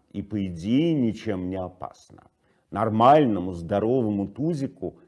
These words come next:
не должно быть вообще никакого дела ни до каких Грелок. Но Тузик был не вполне здоров. Дело в том, что у Тузика деды воевали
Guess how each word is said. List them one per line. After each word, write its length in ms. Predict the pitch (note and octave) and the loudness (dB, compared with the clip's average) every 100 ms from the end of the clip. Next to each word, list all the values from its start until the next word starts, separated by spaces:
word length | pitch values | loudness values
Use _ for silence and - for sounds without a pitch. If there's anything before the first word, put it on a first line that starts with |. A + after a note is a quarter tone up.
| - | -4
не 240 | A#2 C#3+ | 0 2
должно 720 | B2+ A#2+ A#2 G#2+ G2+ B2+ D#3+ | 4 4 4 0 -2 0 0
быть 360 | D#3+ A2+ C#3+ - | 0 0 -2 -2
вообще 500 | G#2 F#2+ - - D3 | -6 -6 -8 -6 -4
никакого 640 | C#3+ A2 F#2+ - B2 G2+ | -4 -4 -6 -4 -4 -4
дела 540 | F2+ E2+ G#2+ C3+ C#3 - _ _ | -6 -4 -2 -2 -4 -8 _ _
ни 180 | G#2+ A2 | -4 -2
до 140 | G#2 | -2
каких 440 | F2+ D#2 D#2 G#2 G2 | -4 -6 -6 -8 -8
Грелок. 720 | F#2+ D#2+ F#2 C2 - - _ _ _ _ _ _ | -10 -8 -8 -8 -12 -20 _ _ _ _ _ _
Но 280 | - C#3+ D#3 _ - | -10 -10 -10 _ -4
Тузик 280 | C3+ C#3 A#2 | -2 0 -2
был 280 | F2+ A2 | 0 0
не 180 | A2+ A#2 - _ - | 0 -4 -8 _ -4
вполне 380 | G2+ E2+ D#2 | -2 -2 -4
здоров. 440 | E2+ D#2+ E2+ - - _ _ _ _ _ _ _ _ _ | -6 -6 -8 -8 -18 _ _ _ _ _ _ _ _ _
Дело 240 | - D3+ F3 | -2 2 2
в 80 | E3+ | 2
том, 240 | D3+ D3+ | -2 -2
что 240 | - - | -4 -2
у 240 | A2+ G2 A2 | 0 0 -4
Тузика 580 | - C#3+ C#3+ D#3 - A#2 | -2 0 0 -2 -2 -2
деды 440 | E2+ G#2+ F#2+ F2 | -2 -6 -6 -6
воевали 800 | E2 G#2+ A#2+ C3+ B2+ C#3+ C#3 A2+ | -4 -4 -4 -8 -8 -8 -10 -14